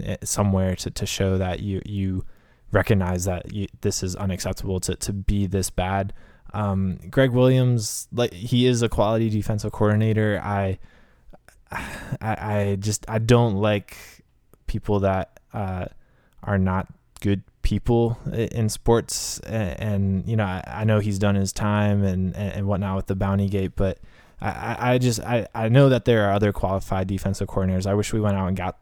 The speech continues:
one of those, but from a pure football standpoint, I mean, I, I guess it's a good move. Uh, you can only get better <laughs> from, from what the Browns defense did in, in, in this year.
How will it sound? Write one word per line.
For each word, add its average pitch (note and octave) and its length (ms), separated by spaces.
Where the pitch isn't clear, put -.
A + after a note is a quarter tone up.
one A2+ 200
of A#2 80
those, A#2+ 380
but A2+ 140
from A2+ 100
a G#2 80
pure G#2+ 220
football G#2 340
standpoint, F#2+ 640
I G2 60
mean, F#2 340
I, - 180
I A2 120
guess G2+ 320
it's - 140
a G2 80
good F#2+ 300
move. F#2 440
Uh, - 300
you G#2 200
can G#2 120
only G#2 240
get F#2 200
better G2 320
<laughs> - 20
from, - 220
from B2+ 200
what G#2+ 180
the G2 80
Browns F#2+ 280
defense G2 380
did G2 240
in, F#2 100
in, G2 200
in F#2 180
this G#2 200
year. F#2 200